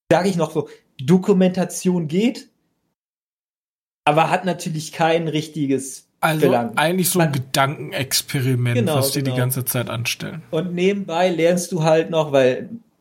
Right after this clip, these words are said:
Speaker 1: so eine Folge dauert, glaub ich, vierzig Minuten in etwa. Weiß ich gar nicht
Speaker 2: Das
Speaker 1: ganz
Speaker 2: ist schon
Speaker 1: genau.
Speaker 2: lange.
Speaker 1: Ja,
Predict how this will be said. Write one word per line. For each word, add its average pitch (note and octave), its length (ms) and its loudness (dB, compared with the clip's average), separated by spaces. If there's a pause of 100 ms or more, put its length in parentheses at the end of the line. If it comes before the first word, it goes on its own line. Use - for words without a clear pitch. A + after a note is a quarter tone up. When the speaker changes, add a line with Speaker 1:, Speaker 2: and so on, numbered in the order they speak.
(360)
Speaker 1:
so C3 60 2
eine B2+ 140 2
Folge C#3+ 320 2
dauert, C#3 240 6
glaub A#2 120 2
ich, - 120 -10
vierzig - 320 -4
Minuten D3 340 -6
in F3 80 -4 (120)
etwa. F#3+ 400 -4 (420)
Weiß C#3+ 180 2
ich - 100 -12
gar D#3 140 0
nicht D#3+ 220 -6
Speaker 2:
Das - 40 -20
Speaker 1:
ganz D#3+ 140 -4
Speaker 2:
ist F3+ 60 -6
schon F#3 80 -4
Speaker 1:
genau. F3+ 140 0
Speaker 2:
lange. A#2 220 -6 (800)
Speaker 1:
Ja, F#3 460 4